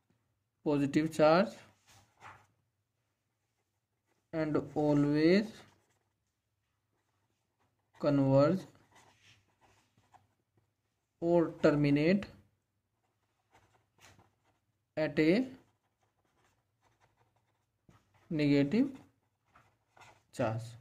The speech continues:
मतलब ये कि जो पॉजिटिव चार्ज है उससे इलेक्ट्रिक फील्ड लाइंस हमेशा अवे होती है,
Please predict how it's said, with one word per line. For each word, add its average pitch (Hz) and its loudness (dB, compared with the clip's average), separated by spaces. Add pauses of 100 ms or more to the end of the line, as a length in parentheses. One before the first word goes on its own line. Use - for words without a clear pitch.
(120)
मतलब 160 4
ये 190 4 (580)
कि 185 -2
जो 165 4
पॉजिटिव 170 6
चार्ज 202 10
है 214 8 (480)
उससे 190 6
इलेक्ट्रिक 190 8
फील्ड 196 8
लाइंस 214 10
हमेशा 190 8 (320)
अवे 160 10
होती 180 8
है, 254 6